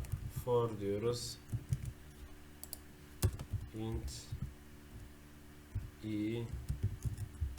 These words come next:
i eşittir. Şurada i eşittir sıfır.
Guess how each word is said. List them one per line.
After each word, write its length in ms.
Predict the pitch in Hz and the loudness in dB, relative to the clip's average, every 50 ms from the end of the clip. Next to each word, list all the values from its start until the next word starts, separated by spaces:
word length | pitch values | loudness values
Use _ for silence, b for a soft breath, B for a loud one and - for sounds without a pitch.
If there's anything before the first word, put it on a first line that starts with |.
| - - - - - - - - - - - - - - - - - - - | -8 -10 -12 -12 -12 -14 -14 -14 -8 6 6 6 6 6 -4 -2 -2 0 2
i 180 | 117 120 113 101 | 2 4 4 6
eşittir. 760 | 98 - - - 101 - - - - - 127 127 - - - - - - - - - - - - - - - - - - - - - - - | 8 8 6 8 8 6 6 6 2 2 6 6 6 8 8 6 6 8 4 4 8 8 8 8 8 0 -4 -8 -8 -10 -10 -10 -10 -8 -2
Şurada 440 | 131 117 104 98 101 107 113 117 113 117 - - - - - - - - - - - - - - - 120 | 0 0 0 2 2 2 2 2 0 -2 -6 -8 -8 -8 -8 -8 -8 -10 -10 -10 -10 -12 -4 0 0 4
i 80 | 117 | 4
eşittir 520 | 101 98 - - - - - - 113 - - | 4 4 4 6 6 4 4 6 4 4 4
sıfır. 680 | - - - 127 120 - - 123 120 117 123 - | 4 -2 -2 -4 -4 0 2 4 6 6 4 4